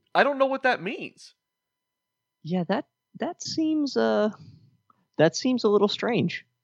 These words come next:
Speaker 1: It's definitely strange. Like, I don't understand. I, uh, dude, I'll let the listeners ponder that, but there are so many questions I have about, like,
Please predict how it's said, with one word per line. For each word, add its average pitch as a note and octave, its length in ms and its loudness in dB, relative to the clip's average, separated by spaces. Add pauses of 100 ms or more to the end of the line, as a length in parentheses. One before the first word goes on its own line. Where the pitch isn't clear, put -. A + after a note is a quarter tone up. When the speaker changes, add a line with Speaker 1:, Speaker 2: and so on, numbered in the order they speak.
(1000)
Speaker 1:
It's A#3 160 -10
definitely B3 400 -4
strange. A#2+ 360 -4
Like, D#3 160 -6
I G#3+ 60 4
don't B3 180 -2
understand. G3+ 800 -6 (1200)
I, - 60 -6 (180)
uh, - 240 -14
dude, A3+ 260 -6 (800)
I'll A#3 220 4
let A#3 200 4
the F3+ 100 -4
listeners C#3 420 -2
ponder C#3 380 -2
that, E3 260 2 (120)
but C#3+ 140 -8
there B3 120 2
are F3 60 2
so G3 340 0
many F3+ 160 -2
questions D3 360 -4
I A#2 120 0
have A2+ 240 0
about, A2 340 -2
like, A2+ 220 -6